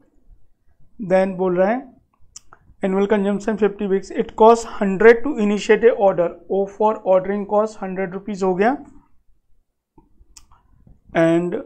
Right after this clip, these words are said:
salt and storage cost, storage cost आपका आएगा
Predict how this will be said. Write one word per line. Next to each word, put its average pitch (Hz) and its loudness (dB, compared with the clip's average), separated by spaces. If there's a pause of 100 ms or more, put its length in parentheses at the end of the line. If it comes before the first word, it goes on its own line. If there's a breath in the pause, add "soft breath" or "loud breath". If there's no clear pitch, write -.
(320)
salt 190 2 (160)
and 175 -6
storage 247 4
cost, 180 0 (320)
storage 220 2
cost 196 -2
आपका 202 -2
आएगा 185 2